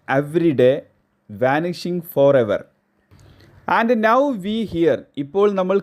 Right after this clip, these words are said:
കേട്ടുകൊണ്ടിരിക്കുന്നു, about animals and plants, ചെടികളെക്കുറിച്ചും അതുപോലെ തന്നെ മൃഗങ്ങളെക്കുറിച്ചും നമ്മൾ ഇപ്പോൾ കേട്ടുകൊണ്ടിരിക്കുകയാണ്. എന്താണ്? Going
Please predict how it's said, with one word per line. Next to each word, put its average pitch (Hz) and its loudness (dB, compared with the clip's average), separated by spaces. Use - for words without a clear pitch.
കേട്ടുകൊണ്ടിരിക്കുന്നു, 156 0
about 196 0
animals 202 -2
and 156 -4
plants, 117 0
ചെടികളെക്കുറിച്ചും 170 2
അതുപോലെ 175 2
തന്നെ 151 0
മൃഗങ്ങളെക്കുറിച്ചും 170 -2
നമ്മൾ 139 0
ഇപ്പോൾ 143 0
കേട്ടുകൊണ്ടിരിക്കുകയാണ്. 120 -2
എന്താണ്? 135 0
Going 214 2